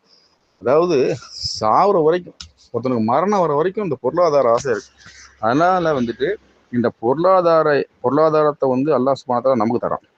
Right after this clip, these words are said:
நம்மளுக்கு அல்லாஹ் தான் தரான். நம்ம உழைக்கிறோம், அல்லாஹ் அதுக்குள்ளேயே தரான். சரிங்களா? ஆகையால் நம்ம வந்துட்டு நம்ம வெற்றி அடையணும். இந்த சோதனையிலிருந்து, இந்த பொருளாதார சோதனையிலிருந்து, மற்ற சோதனைகளிலிருந்து வெற்றி பெறணும் அப்படின்னா,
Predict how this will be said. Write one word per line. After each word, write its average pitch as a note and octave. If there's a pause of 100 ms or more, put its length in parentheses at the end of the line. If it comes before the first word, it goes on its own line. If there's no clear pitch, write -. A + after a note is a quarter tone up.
(180)
நம்மளுக்கு C3+
அல்லாஹ் C#3
தான் D3+
தரான். G2
நம்ம C3
உழைக்கிறோம், A#2 (260)
அல்லாஹ் E3
அதுக்குள்ளேயே A#2
தரான். - (840)
சரிங்களா? G#2 (540)
ஆகையால் A2+
நம்ம G#2+
வந்துட்டு G#2 (580)
நம்ம G2+
வெற்றி C3+
அடையணும். G#2
இந்த G2
சோதனையிலிருந்து, B2 (880)
இந்த -
பொருளாதார A#2+
சோதனையிலிருந்து, G2 (100)
மற்ற G2+
சோதனைகளிலிருந்து G2+
வெற்றி F#2+
பெறணும் G2
அப்படின்னா, F2